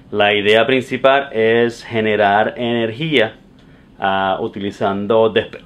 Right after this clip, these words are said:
desperdicios, eh, tanto, eh, industriales como comunes que encontramos en las casas, y usualmente lo llevamos a, al, al vertedero.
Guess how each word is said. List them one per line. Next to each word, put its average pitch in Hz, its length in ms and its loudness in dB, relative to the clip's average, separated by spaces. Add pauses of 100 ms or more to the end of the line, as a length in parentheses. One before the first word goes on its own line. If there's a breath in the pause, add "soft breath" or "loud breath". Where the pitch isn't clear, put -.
(120)
desperdicios, 92 1000 -4
eh, 92 180 -8
tanto, 95 840 -4 (400 loud breath)
eh, 95 420 -4
industriales 120 800 0 (420 loud breath)
como 117 600 4
comunes 104 520 -2
que 110 100 -4
encontramos 98 600 -4
en 92 120 -8
las 90 120 -8
casas, 87 400 -4 (360 loud breath)
y 98 60 -8
usualmente 98 560 -4
lo 101 300 -2
llevamos 92 400 -6
a, 82 500 -8
al, - 380 -14
al 90 120 -10
vertedero. 80 580 -14